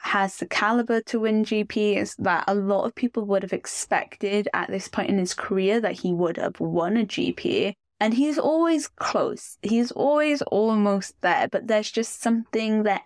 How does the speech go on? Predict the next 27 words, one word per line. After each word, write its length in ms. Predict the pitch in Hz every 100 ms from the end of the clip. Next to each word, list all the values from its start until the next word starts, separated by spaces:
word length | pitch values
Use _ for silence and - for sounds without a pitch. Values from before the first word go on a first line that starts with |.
| -
ends 360 | 190 185 185 -
up 260 | 185 185 -
not 300 | 190 202 165
working 400 | 180 175 180 -
out 200 | - -
for 160 | - -
him. 220 | 110 190 _ _ _
But 180 | 254 -
still, 340 | - 285 311 -
it 120 | 208
was 140 | 247
P 220 | - 277
three 220 | 269 220 196
and 280 | 190 208
another 240 | 214 190 175
podium 460 | - 170 175 170
for 80 | 180
him, 200 | 185 175
which 160 | 170 170
is 160 | 180 220
nothing 640 | 202 208 208 196 196 196
to 100 | 190
look 300 | 185 - -
your 80 | -
nose 260 | - - -
up 160 | 185
at. 280 | - - 95